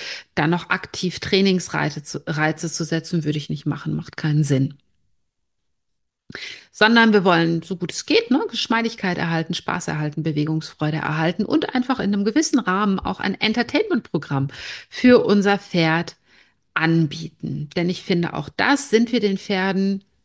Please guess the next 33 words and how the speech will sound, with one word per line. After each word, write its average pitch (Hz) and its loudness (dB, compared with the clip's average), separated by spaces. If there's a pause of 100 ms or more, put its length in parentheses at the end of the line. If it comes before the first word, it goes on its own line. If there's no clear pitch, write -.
(120)
schuldig. 277 4 (340)
In 196 4
dem 208 8
Moment, 202 2
in 180 -2
dem 180 0
wir 185 0
sie 170 -2
in 160 -2
eine 156 -2
zivilisierte 170 -2
Haltung 254 2
bringen, 202 0 (400)
in 190 6
dem 175 4
wir 165 0
ihnen 156 0
ganz 170 -2
viel - -4
Entscheidungsfreiheit 214 -2
auch, - -8 (180)
auch - -8
wegnehmen 214 4
in 190 0
der 185 0
Haltungsform 170 0 (640)
und, 175 6
ähm, 160 2
wo 165 0
sie 190 0
ihren 160 2
natürlichen 233 0
Bewegungsdrang 170 0